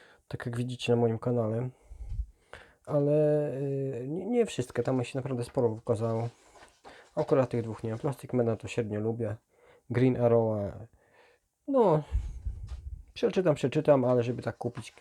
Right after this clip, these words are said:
komiks o nim, to raczej bym chyba nie kupił. No, po prostu mi nie podchodzi ten bohater. No i tu końcówka i to by było na tyle. I tradycyjnie,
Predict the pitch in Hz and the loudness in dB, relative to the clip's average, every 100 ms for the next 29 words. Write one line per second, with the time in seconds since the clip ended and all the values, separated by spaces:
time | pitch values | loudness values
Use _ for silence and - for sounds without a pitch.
0 | _ - - 113 113 - 110 107 98 113 | _ -20 -2 0 0 -4 -6 -6 -4 -4
1 | 101 - 95 107 104 104 95 - - 113 | -4 -4 -10 -8 -8 -6 -6 -8 -10 -10
2 | 156 202 - - - 110 104 101 104 - | -4 -2 -2 -4 -6 -4 -4 -4 -4 -4
3 | 98 - 98 95 82 - _ _ _ - | -6 -6 -6 -6 -10 -12 _ _ _ -20
4 | - - - _ - 302 277 135 123 107 | -20 -20 -20 _ -4 -2 0 0 0 0
5 | 123 - 117 160 123 107 101 98 90 95 | -4 0 2 4 2 0 -2 -4 -8 -8
6 | 98 - _ _ - - _ _ _ 247 | -10 -12 _ _ -20 -20 _ _ _ -4
7 | 202 143 117 101 - 139 135 | 2 2 2 -2 -2 0 0